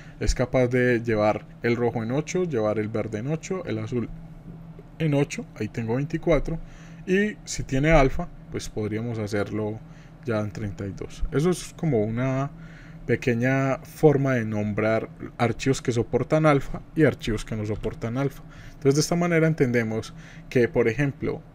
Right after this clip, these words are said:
eh, los archivos, los archivos de, mm, de, de J P G, eh, no almacenan alfa. Realmente esta diapositiva, pues,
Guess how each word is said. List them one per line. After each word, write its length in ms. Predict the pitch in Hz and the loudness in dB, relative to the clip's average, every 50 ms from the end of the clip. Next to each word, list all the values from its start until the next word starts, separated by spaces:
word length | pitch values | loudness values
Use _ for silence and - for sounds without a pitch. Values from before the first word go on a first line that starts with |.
| - - | -2 2
eh, 400 | 123 117 113 113 110 110 110 110 | 4 6 8 8 8 6 4 2
los 160 | 113 113 - | 0 -2 -2
archivos, 720 | 123 117 - - - - 123 127 139 147 156 156 156 - - - - - - - - - - - - - | -2 -2 -2 -4 -4 -2 0 4 4 6 6 4 4 0 -8 -14 -18 -20 -20 -20 -20 -20 -20 -20 -18 -8
los 200 | - 127 120 120 | -4 -4 0 2
archivos 500 | 127 120 - - - - 131 143 147 143 | 0 0 0 -2 -4 0 2 2 2 4
de, 460 | 139 127 117 110 110 107 107 107 104 104 | 4 6 6 8 8 6 6 4 2 0
mm, 800 | 104 104 104 101 101 101 98 104 - - - - - - - 123 | -2 -4 -6 -6 -6 -8 -8 -10 -14 -18 -20 -20 -20 -12 -10 -6
de, 500 | 110 110 104 101 101 98 98 98 98 98 98 95 95 - - - - - - - - - - - - - - - - - | -4 -2 -2 -2 -2 -2 -4 -4 -4 -6 -8 -10 -12 -14 -16 -20 -20 -20 -20 -20 -20 -20 -20 -20 -20 -20 -20 -18 -14 -4
de 140 | 120 113 104 | 0 0 0
J 360 | 104 - 143 143 - 156 147 | 2 2 0 2 4 2 2
P 160 | - 165 156 143 | 4 2 2 4
G, 280 | 160 147 147 160 160 - - | 4 4 4 2 0 -6 -6
eh, 480 | - 127 120 117 113 110 110 110 107 - - | -4 -2 -2 -2 -2 -2 -2 -2 -4 -2 0
no 320 | 147 131 127 127 123 123 | 0 4 4 6 6 6
almacenan 580 | 123 123 123 120 117 113 - 117 113 113 113 110 | 4 4 2 0 -2 -2 -4 -4 -4 -4 -2 -2
alfa. 300 | 101 98 98 - - - | -2 -2 -2 -4 -8 -4
Realmente 720 | 110 113 117 120 127 139 151 156 - 151 151 151 147 147 - - - - - - - | -2 0 0 0 0 0 -2 -2 0 2 4 4 4 2 0 -8 -18 -20 -20 -18 -8
esta 380 | - 135 - - 160 143 143 131 | -6 -4 -2 2 2 2 2 2
diapositiva, 800 | - - 120 123 117 - - 113 107 113 110 - 151 160 180 180 | 0 -2 0 0 0 2 0 -4 -4 -4 -4 -2 -2 -2 -2 -2
pues, 420 | - - 120 110 - - - - | 0 0 0 0 0 -8 -12 -14